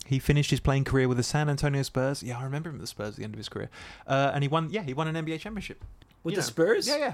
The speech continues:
Speaker 1: When it was Tim Duncan and
Speaker 2: The Admiral?
Speaker 1: The Admiral, yeah, two thousand two.
Speaker 2: Danny
Speaker 1: So
Speaker 2: Ferry.
Speaker 1: So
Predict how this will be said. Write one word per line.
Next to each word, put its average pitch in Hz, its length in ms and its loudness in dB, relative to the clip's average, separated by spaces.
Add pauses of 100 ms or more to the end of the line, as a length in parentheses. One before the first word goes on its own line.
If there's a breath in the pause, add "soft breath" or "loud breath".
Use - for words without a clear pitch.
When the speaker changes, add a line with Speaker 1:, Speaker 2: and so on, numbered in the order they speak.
(100)
Speaker 1:
When 156 160 -4
it 156 60 -4
was 147 280 -6
Tim 147 200 -6
Duncan 139 360 -6
and 120 160 -8 (360)
Speaker 2:
The 143 160 4
Admiral? 180 500 6
Speaker 1:
The 135 120 2
Admiral, 147 340 0
yeah, 165 120 -2
two - 140 -4
thousand 135 280 -4
two. 170 240 -4
Speaker 2:
Danny 277 260 2
Speaker 1:
So - 80 -2
Speaker 2:
Ferry. 240 420 4
Speaker 1:
So 190 380 6